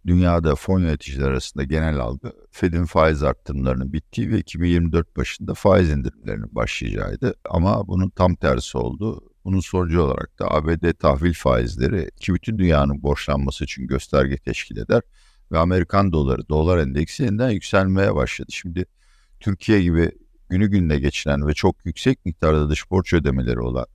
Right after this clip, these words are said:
bir ülke için bu çok ciddi bir sorun. Yani on beş gün önce para politikası global rüzgar arkasına almıştı ve işi çok daha kolaydı. Şimdi global rüzgar tam üstümüze doğru esiyor. Rüzgar, e, dalga boyu yükseliyor. Bu şartlar altında bu programın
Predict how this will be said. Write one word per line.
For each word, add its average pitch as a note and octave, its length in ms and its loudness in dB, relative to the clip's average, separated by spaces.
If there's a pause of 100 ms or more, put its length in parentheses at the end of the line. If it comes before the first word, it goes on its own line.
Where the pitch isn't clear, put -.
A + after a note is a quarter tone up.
(460)
bir F#2+ 60 0
ülke - 280 4
için B2+ 300 0
bu G#2+ 60 -2
çok - 260 2
ciddi A2 340 0
bir E2+ 60 0
sorun. B1 300 -6 (140)
Yani F#2+ 380 2
on C#3 220 0
beş A#2 200 0
gün F2 120 -6
önce F2+ 240 0
para A2 260 2
politikası - 640 -2
global F#2+ 420 2
rüzgar E2+ 360 2
arkasına E2 560 0
almıştı G2 640 0
ve F2+ 80 4
işi - 180 -2
çok - 300 0
daha C#2 140 2
kolaydı. B1 400 -2
Şimdi A2 440 -4 (160)
global G#2+ 380 2
rüzgar G#2 400 2
tam A2+ 280 2
üstümüze F2+ 460 2
doğru C2+ 320 -2 (120)
esiyor. D#2+ 600 -4
Rüzgar, D#2+ 460 4
e, C#2 220 -2 (200)
dalga E2+ 360 2
boyu C#2 200 0
yükseliyor. C#2 520 -2 (520)
Bu D#2 140 -6
şartlar G2+ 400 2
altında B1+ 520 -2 (280)
bu F2+ 140 0
programın D#2+ 540 2